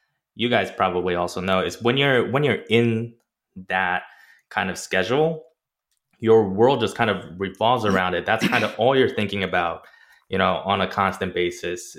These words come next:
That's taking up all your free time. So you, you don't end up actually having that much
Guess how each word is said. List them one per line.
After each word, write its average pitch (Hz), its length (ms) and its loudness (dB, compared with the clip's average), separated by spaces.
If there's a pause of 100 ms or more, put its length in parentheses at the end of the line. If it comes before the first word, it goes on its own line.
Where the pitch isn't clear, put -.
That's 107 280 -4
taking 101 280 -2
up 92 140 0
all 98 180 2
your 92 100 2
free 90 260 -4
time. 90 240 -4
So 117 360 2 (400)
you, 180 240 4 (200)
you 165 160 -2
don't 269 280 0
end 233 140 0
up 220 120 0
actually 180 380 0
having 160 480 0
that 160 160 2
much 175 200 -2